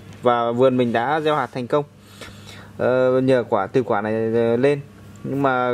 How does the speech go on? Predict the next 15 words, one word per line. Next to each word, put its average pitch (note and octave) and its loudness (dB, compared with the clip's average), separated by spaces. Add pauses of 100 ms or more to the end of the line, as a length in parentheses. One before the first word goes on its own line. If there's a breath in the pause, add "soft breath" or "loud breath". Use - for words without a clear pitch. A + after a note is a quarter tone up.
ờ, A#2+ 2
độ B2+ 4
phát - -4
triển A2 0
thì G#2+ 2
khoảng G#2+ -4
<laughs> A#2 0
năm D3 0
năm D3 -2
thì A#2+ 0 (340 loud breath)
mới C3+ 2
được D#3 6
một A#2 -4
cây C3+ 2
to C3 0